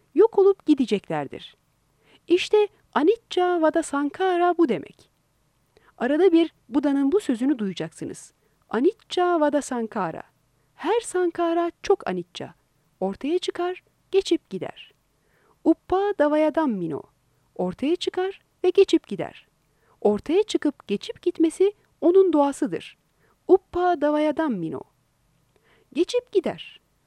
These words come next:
ama sonra tekrar ortaya çıkar. Çoğalır ve tekrar ortaya çıkar.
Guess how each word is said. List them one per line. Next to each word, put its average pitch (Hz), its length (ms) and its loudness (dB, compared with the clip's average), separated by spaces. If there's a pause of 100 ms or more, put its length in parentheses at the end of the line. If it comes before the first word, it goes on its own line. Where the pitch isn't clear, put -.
(140)
ama 196 180 -4
sonra 403 320 0
tekrar 480 300 -4
ortaya 196 340 -2
çıkar. - 420 -12 (400)
Çoğalır 202 720 0 (200)
ve 440 80 2 (120)
tekrar 453 300 -2
ortaya 180 360 -2
çıkar. - 440 -14